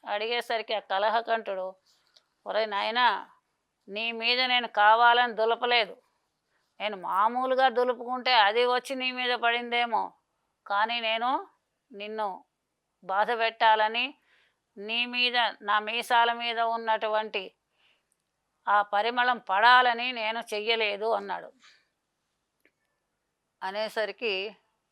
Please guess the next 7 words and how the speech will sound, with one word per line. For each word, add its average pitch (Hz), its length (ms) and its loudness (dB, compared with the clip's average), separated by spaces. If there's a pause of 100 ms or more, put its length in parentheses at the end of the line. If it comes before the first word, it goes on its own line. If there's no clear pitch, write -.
(760)
అయినా 214 360 -6
కూడా 226 260 2 (1500)
వాడు 202 300 -2 (320)
గొడవకు 214 380 2
వచ్చేశాడు 196 500 -8 (720)
ఏకాంగ 208 420 -2
వీరుడు. 185 380 -8